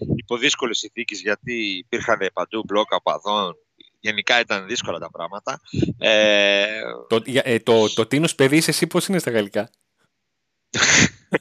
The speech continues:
Speaker 1: Δεν ήθελα να το μάθω, να ξέρεις. <laughs> Εν πάση περιπτώσει,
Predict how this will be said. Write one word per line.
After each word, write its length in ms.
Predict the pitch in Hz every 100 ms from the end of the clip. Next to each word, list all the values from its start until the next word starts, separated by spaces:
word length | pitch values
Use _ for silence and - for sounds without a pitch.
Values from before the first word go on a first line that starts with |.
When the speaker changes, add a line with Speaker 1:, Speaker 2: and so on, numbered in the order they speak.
| - 196 - 196 - 180 - 185 - 190 - - -
Speaker 1:
Δεν 280 | 147 156 170
ήθελα 340 | 165 147 139
να 120 | 135
το 160 | 131 131
μάθω, 500 | 127 127 - 131 151
να 180 | 120 120
ξέρεις. 340 | - 113 - - - 185 - - 151 _
<laughs> 800 | 185 _ - - 160 - - 92
Εν 80 | 131
πάση 180 | 147 170
περιπτώσει, 880 | - 139 - 127 - 156 160 156 156